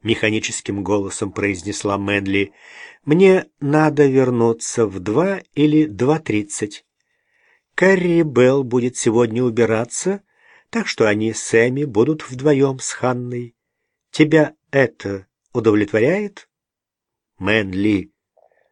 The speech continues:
Он подошел, чтобы обнять ее, но она резко повернулась и ушла.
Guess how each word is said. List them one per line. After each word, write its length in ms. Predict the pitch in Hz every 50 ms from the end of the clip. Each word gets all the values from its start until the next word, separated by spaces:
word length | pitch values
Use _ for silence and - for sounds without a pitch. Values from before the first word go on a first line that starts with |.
| _ _ _ _ _
Он 200 | - 160 156 156
подошел, 440 | - - 98 87 - - 98 92
чтобы 300 | - - - 110 101 104
обнять 500 | 101 98 101 110 135 147 143 120 - -
ее, 420 | 117 127 131 117 127 131 131 127 - _ _ _ _ _ _ _ _ _
но 180 | 104 104 113 110
она 320 | 110 113 131 147 143 - _ _ _ _ _ _
резко 540 | 110 110 123 165 160 - - - - 87
повернулась 720 | - - 104 98 101 107 120 160 180 170 170 156 - - - _ _ _ _ _ _ -
и 140 | 302 311 - -
ушла. 440 | 151 139 - - - 80 80 80